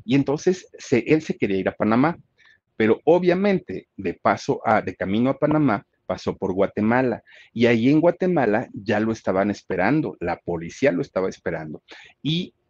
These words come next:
eh, Emilio iba a ser trasladado a la cárcel. Pero entonces resulta que el embajador de México en Guatemala le aconsejó y le dijo, "Oye, Emilio, pues, pues no te conviene, este, irte, mejor entrégate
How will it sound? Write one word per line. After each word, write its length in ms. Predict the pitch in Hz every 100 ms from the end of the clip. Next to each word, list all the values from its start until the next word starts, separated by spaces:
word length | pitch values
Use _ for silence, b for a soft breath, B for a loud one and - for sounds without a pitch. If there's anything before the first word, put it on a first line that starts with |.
| _ _ -
eh, 280 | 107 104 117
Emilio 420 | 139 135 110 117
iba 160 | 120 107
a 20 |
ser 180 | - 92
trasladado 560 | 104 107 90 82 80
a 20 | 85
la 140 | 92
cárcel. 460 | - 160 160 98 - B B -
Pero 180 | - 170
entonces 440 | 196 - 180 160
resulta 560 | 185 185 - 147 - 165
que 280 | - 127 - B -
el 160 | 110 107
embajador 760 | 104 95 - 95 92 127 151 -
de 160 | 95 90
México 400 | 98 - 113 117
en 80 |
Guatemala 640 | 117 113 120 117 98 101 107
le 180 | - 104
aconsejó 760 | 92 - 110 110 127 - 214 - B B _
y 80 | 107
le 140 | 113
dijo, 520 | 117 147 147 139 131 -
"Oye, 220 | 120 131
Emilio, 420 | 139 139 120 - - _
pues, 300 | 90 92 -
pues 140 | - 92
no 120 | 113
te 120 | -
conviene, 760 | - 127 101 101 107 107 104 -
este, 320 | 95 - 107
irte, 320 | 151 185 -
mejor 280 | 87 - 104
entrégate 640 | 135 143 139 117 101 135